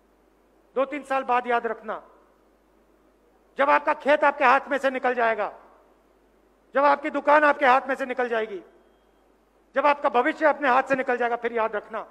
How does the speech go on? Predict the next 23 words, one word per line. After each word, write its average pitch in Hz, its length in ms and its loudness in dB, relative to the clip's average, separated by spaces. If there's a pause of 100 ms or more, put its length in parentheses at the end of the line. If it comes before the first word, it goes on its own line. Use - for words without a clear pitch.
(200)
हाँ, 220 200 -6
राहुल 202 200 -4
गांधी 214 220 -10
आया 208 140 -6
था, 220 100 -12
उसने 170 180 -16
बोला 185 200 -10
था। - 120 -20 (3000)
नरेंद्र 330 380 0
मोदी 339 240 -2
जी 330 80 -8
कहते 311 300 -4
हैं, 311 340 -2 (3000)
मंडी 285 320 -8
को 277 120 -2
हटा 233 240 -4
दिया 233 160 -4
जाएगा। 165 240 -10 (2500)
हिंदुस्तान 302 420 -4
में 320 100 -4
कितनी 330 200 -8
मंडियां 277 320 -2
हैं? - 120 -16